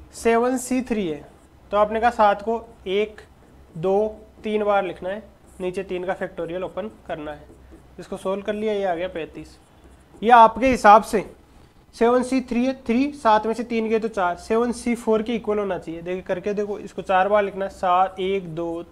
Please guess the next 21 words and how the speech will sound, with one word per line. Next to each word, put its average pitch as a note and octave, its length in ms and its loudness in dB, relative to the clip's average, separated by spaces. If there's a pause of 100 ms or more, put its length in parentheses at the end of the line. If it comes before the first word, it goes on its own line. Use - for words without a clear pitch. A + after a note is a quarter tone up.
तीन G3+ 340 -8 (160)
और D#3+ 200 -10
चार, F#3 260 -6 (460)
नीचे F3+ 220 -6
चार F#3 240 2
का G3 80 -2
factorial F#3+ 420 -4
open F3+ 240 -8
करना F3 160 -6
है, F3+ 60 -8
चार, F3+ 340 0 (100)
तीन, E3 340 -6
दो, D#3+ 360 -8
एक, C#3+ 180 -14 (1040)
जो F#3+ 100 -2
कट G3+ 200 -2
रहा A3 80 6
है G#3+ 40 6
उसको G#3 200 -2
काट F#3 220 0
दो, G3+ 160 -8